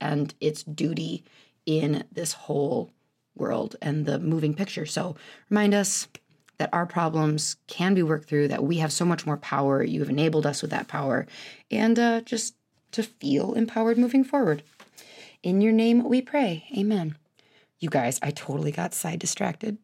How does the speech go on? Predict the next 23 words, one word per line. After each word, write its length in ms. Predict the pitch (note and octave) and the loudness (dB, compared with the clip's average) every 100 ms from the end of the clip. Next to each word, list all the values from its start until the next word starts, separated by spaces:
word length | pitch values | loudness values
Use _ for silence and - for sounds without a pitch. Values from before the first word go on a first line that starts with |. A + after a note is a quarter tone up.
| _ | _
because 600 | G3 - F3 E3+ - - _ _ | -12 -6 -6 -4 -8 -10 _ _
during 200 | - F3+ | -2 2
my 100 | F#3+ | 2
prayer, 260 | F#3 A#3 A#3 | 0 -2 -2
'cause 160 | A#3+ B3 | -2 -2
I 60 | |
said 240 | A#3+ B3 B3 | -2 -2 2
the 80 | |
word 260 | A#3+ B3 A3+ | 2 2 2
duty. 500 | C#4 C#4 C#4+ D4+ - - | 2 4 4 2 -2 -12
<laughs> 40 | - _ _ _ _ - - D#5 D#5 C#5+ A4+ - | -18 _ _ _ _ -2 0 2 2 2 -2 0
Yep. 520 | A3 A3 C4 D#4 D#4+ - _ | 4 6 6 4 0 -10 _
Uh, 380 | G#3 G#3 G#3 G3 | 2 4 4 4
sign 720 | - - A3+ A3 A3 A3+ A3 - | 2 2 4 4 6 4 4 4
number 800 | G#3+ G#3 G#3 G3+ G3+ G3 F3+ - _ _ _ | 4 4 4 4 6 4 0 -6 _ _ _
seventeen 800 | - - G3+ G3+ G3+ G3 F#3+ F#3 | -4 0 2 2 2 2 4 2
hundred 720 | F3 E3 F3+ F3 E3+ E3+ E3 D#3+ - _ | 0 0 0 2 2 2 0 -6 -12 _
that 380 | F3 D#3 - - _ - | 0 2 0 -6 _ -2
I 300 | E3 E3 E3 | 0 2 2
am 180 | D#3+ | 0
losing 380 | D#3+ E3 D#3+ D#3+ | 2 2 2 2
my 140 | D#3+ D#3 | 2 2
mind 600 | D#3 D3 C#3+ C#3+ C#3 | 2 2 2 2 2